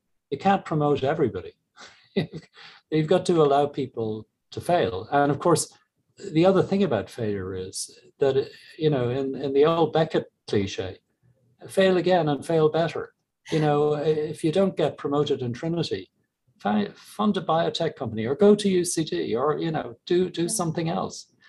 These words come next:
Speaker 1: uh, if you still believe that they've got it wrong and you've got it right. Um, I do believe that because we're such a small country,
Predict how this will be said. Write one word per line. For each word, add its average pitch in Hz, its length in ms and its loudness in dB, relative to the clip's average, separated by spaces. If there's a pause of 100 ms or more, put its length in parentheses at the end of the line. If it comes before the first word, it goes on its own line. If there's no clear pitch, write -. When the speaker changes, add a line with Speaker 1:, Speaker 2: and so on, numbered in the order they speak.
(280)
Speaker 1:
uh, 117 40 -2
if 120 340 -2
you 131 60 -2
still 165 280 4
believe 123 640 0
that 113 220 -2
they've 147 220 6
got 110 180 2
it 104 140 -4
wrong 113 320 -2
and 123 120 -4
you've 120 140 -2
got 131 160 -2
it 85 140 -6 (100)
right. - 180 -4 (720)
Um, 127 500 -2 (1080)
I 151 100 6
do 214 320 8
believe 139 420 4 (420)
that 113 340 -4 (160)
because 117 340 -4
we're 104 100 -4
such 127 280 -2
a 98 120 -6
small 98 200 -6
country, - 400 -10